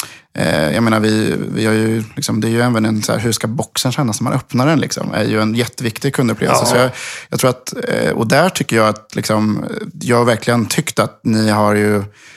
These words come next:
Speaker 1: från vårt perspektiv som har jobbat mycket och hjälpt er med det här, att det är ju en, en väldig styrka i att ni som team förstår värdet av det.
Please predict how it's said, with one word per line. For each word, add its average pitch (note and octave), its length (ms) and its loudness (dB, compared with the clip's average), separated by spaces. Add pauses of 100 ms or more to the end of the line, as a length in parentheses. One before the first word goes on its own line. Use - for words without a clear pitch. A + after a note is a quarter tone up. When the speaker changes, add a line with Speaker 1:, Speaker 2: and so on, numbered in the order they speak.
(140)
Speaker 1:
från G#2+ 100 -2
vårt D#3+ 200 4
perspektiv B2+ 300 0
som G#2+ 120 0
har G#2+ 80 2
jobbat A2+ 260 2 (160)
mycket - 220 0
och A2+ 60 2
hjälpt B2+ 260 2
er A2+ 60 2
med F2+ 100 2
det - 40 2
här, - 100 2
att - 300 -2 (320)
det A#2 100 0
är A2+ 40 4
ju A2+ 200 4
en, A2 420 2 (640)
en A#2 120 2
väldig A2 160 2
styrka B2+ 640 0
i G#2+ 180 2
att G#2+ 160 -2
ni G#2+ 200 0
som A2 360 -2
team A#2+ 300 2
förstår A2 300 -2
värdet A#2 360 0
av - 140 -2
det. G#2 140 0